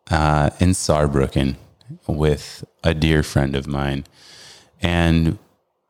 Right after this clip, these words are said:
working on business, brainstorming, doing breath work, yoga, meditation,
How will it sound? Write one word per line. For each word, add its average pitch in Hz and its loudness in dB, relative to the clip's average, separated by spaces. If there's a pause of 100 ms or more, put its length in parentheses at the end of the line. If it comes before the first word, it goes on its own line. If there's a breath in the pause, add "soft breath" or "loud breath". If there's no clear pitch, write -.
(140)
working 98 2
on 76 2
business, 98 2
brainstorming, 92 2
doing 78 -4
breath 82 -2
work, 85 0
yoga, 78 2
meditation, 78 0